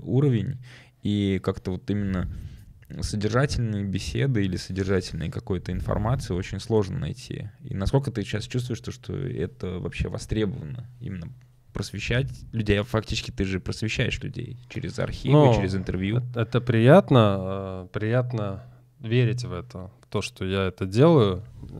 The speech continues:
Speaker 2: Истина, она всё равно будет где-то там посередине или вообще не там. Смотря кто, вот там периодически <laughs> комментарии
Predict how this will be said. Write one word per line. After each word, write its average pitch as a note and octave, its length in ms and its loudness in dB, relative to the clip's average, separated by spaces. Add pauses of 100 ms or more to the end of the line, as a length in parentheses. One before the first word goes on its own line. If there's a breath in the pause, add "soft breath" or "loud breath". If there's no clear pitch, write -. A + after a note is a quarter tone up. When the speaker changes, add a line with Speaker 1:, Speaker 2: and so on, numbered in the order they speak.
(420)
Speaker 2:
Истина, A2 520 0
она F#2 120 -4
всё - 180 -6
равно A#2+ 240 2
будет G#2 220 -4 (100)
где-то F#2 320 -2
там F2+ 280 -6 (1000 loud breath)
посередине G#2 840 -2
или F#2+ 200 -4
вообще F#2+ 360 -6
не F#2 140 -6
там. F2 340 -8 (140)
Смотря A#2 440 -2
кто, A#2 280 -2
вот - 360 -10 (120)
там F#2 240 -8
периодически A2+ 640 2
<laughs> - 0 -
комментарии C3 720 8